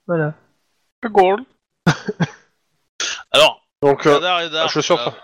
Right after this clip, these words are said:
Speaker 3: c'est la victime une ou la victime
Speaker 2: Alors,
Speaker 3: deux ?
Speaker 2: euh, le mec qui était suspendu à l'échelle d'Ar, celui qui était sur la poubelle, Farik,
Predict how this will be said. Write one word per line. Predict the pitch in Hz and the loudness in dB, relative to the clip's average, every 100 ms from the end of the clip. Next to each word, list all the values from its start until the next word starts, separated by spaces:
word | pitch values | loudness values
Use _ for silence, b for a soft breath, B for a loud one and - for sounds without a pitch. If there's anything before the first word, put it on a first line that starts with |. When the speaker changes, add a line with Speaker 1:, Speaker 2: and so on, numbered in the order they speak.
| - | -20
Speaker 3:
c'est | - - | -20 -12
la | 123 | -10
victime | 120 127 - 135 120 | -10 -14 -14 -14 -14
une | 151 226 | -14 -12
ou | 240 | -8
la | 151 | -10
victime | 113 240 | 0 4
Speaker 2:
Alors, | 214 117 | 4 4
Speaker 3:
deux ? | 104 101 95 _ _ _ _ _ | -2 -18 -20 _ _ _ _ _
Speaker 2:
euh, | 151 160 156 160 175 | -2 0 0 -2 -2
le | 220 | -2
mec | 262 - | -2 -2
qui | 233 | -10
était | 220 | -14
suspendu | 214 247 226 - 220 202 233 | -14 -12 -12 -8 -10 -8 -4
à | 214 | -2
l'échelle | 214 - 208 170 | -2 -2 -4 -2
d'Ar, | 156 165 220 190 110 107 _ | 0 0 0 -2 -4 -6 _
celui | - 185 214 | -8 -6 -6
qui | 202 | -6
était | 196 | -4
sur | 196 | 0
la | 185 | 0
poubelle, | - 170 165 | -2 -2 -2
Farik, | 143 185 160 156 - | 0 0 2 0 -2